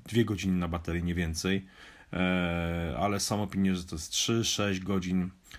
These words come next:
czyli znacznie poniżej tych deklarowanych dziesięciu godzin. Yy, do oliwy do ognia dolał-, dolało usunięcie przez Apple informacji o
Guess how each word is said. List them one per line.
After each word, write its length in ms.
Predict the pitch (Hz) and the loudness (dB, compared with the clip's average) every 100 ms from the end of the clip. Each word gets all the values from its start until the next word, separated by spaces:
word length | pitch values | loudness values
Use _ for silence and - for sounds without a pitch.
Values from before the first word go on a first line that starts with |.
| - _ | -20 _
czyli 280 | - 90 87 | -4 -2 0
znacznie 360 | 98 95 98 | -2 -2 -4
poniżej 380 | 95 92 87 76 | -2 -2 -2 -4
tych 120 | - | -8
deklarowanych 580 | 82 76 82 90 87 90 | -8 -4 -2 -2 -2 -2
dziesięciu 320 | 85 85 90 | -4 -6 -6
godzin. 360 | 85 98 110 120 - - - - | -4 -2 -2 -4 -6 -20 -10 -2
Yy, 580 | 95 92 90 85 76 73 - - | 0 2 0 -2 -4 -8 -14 0
do 120 | 123 | 4
oliwy 220 | 139 151 | 6 6
do 140 | 139 143 | 8 8
ognia 200 | 135 127 | 6 4
dolał-, 320 | 120 117 113 - - 107 117 | 6 6 4 0 -6 -2 0
dolało 440 | 117 113 110 110 101 - 131 | 4 4 6 2 -2 -8 -8
usunięcie 460 | 117 120 117 117 104 | -2 2 2 0 -2
przez 180 | 107 110 | 0 4
Apple 360 | 107 107 98 - - - - - | 4 2 -2 -2 -12 -20 -14 -10
informacji 680 | 107 110 107 107 - 98 | -2 0 2 0 -2 -2
o 140 | 98 | 0